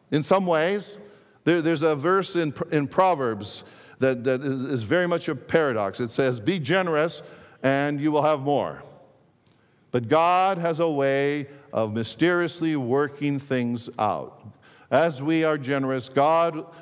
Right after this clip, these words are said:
will increase our resources and enable us to be even more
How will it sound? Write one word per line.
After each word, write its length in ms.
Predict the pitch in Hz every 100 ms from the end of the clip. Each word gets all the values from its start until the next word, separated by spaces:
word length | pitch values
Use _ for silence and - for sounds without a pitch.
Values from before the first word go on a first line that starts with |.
| -
will 240 | 131 135
increase 460 | 147 151 143 139 123
our 220 | 131 123
resources 720 | 117 143 - 127 120 127 117
and 280 | - 123 117
enable 360 | 113 127 120 120
us 80 |
to 120 | - 117
be 120 | 113 127
even 220 | 107 107
more 360 | 101 107 107